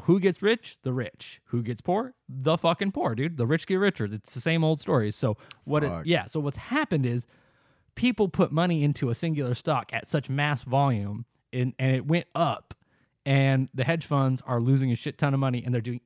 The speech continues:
Speaker 1: everything they can to try to not lose that money or lose more money than they already have. And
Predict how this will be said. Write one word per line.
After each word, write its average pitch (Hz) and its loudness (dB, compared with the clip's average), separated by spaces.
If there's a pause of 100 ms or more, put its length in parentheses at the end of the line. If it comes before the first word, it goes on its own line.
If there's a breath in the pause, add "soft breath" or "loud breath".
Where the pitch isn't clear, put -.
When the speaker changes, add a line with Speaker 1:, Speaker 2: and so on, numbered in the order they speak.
(120)
Speaker 1:
everything 156 -2
they 131 0
can 117 -6 (920)
to 147 -4
try 135 2
to 117 2
not 110 -4
lose 104 -2
that 101 -6
money 98 -12
or 151 2
lose 147 6
more 160 6
money 143 8
than 123 2
they 107 0
already 101 -4
have. - -8 (680 soft breath)
And 117 -4